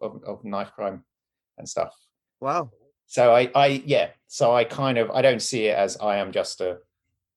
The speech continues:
Speaker 1: production designer for film or for T V or forever. I, I'm, yeah, like, whatever it is, kind of designing, creating.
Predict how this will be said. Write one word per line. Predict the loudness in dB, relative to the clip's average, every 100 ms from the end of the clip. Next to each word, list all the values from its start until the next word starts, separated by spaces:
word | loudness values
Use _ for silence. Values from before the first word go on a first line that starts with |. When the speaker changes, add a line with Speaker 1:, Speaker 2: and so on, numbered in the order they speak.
| _ _ _ -10
Speaker 1:
production | -4 -4 -4 -12
designer | -10 -6 -6 -6
for | -10 -6 -4 -4 -8 _ _ _ _
film | -8 -8 -8 -16 _
or | -16 -14
for | -18
T | -16 -14
V | -14
or |
forever. | -12 -10 -8
I, | -8 -8 -8
I'm, | -8 -10 -18 _ _ _ _ _ _
yeah, | -6 -6 -6 -16
like, | -16 -8
whatever | -4 -4 -4 -6
it |
is, | -8 -10 -20 -20 -20
kind | -16 -14
of | -14
designing, | -12 -8 -6 -8 -16
creating. | -16 -12 -12 -12 -18 -20